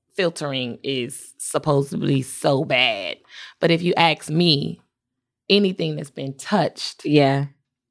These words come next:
Speaker 1: is a filter.
Speaker 2: Definitely.
Speaker 1: Anything that's been touched is not real.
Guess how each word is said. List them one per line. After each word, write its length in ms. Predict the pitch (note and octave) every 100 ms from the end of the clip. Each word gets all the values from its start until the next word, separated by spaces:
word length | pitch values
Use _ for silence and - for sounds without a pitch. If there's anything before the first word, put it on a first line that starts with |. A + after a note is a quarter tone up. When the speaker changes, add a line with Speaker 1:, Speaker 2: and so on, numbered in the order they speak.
| _ E3+
Speaker 1:
is 160 | C#3
a 80 | C#3+
filter. 520 | - D#3 C#3 - -
Speaker 2:
Definitely. 600 | - C#3 C#3+ C#3+ D3+ A#3 D#3+
Speaker 1:
Anything 400 | G3+ G#3+ F3+ E3
that's 140 | D#3
been 200 | D#3+ D3
touched 680 | - A3 F3 - - - - _ -
is 160 | D3+
not 220 | F3+ E3 -
real. 560 | C#3 D#3+ C#3+ - -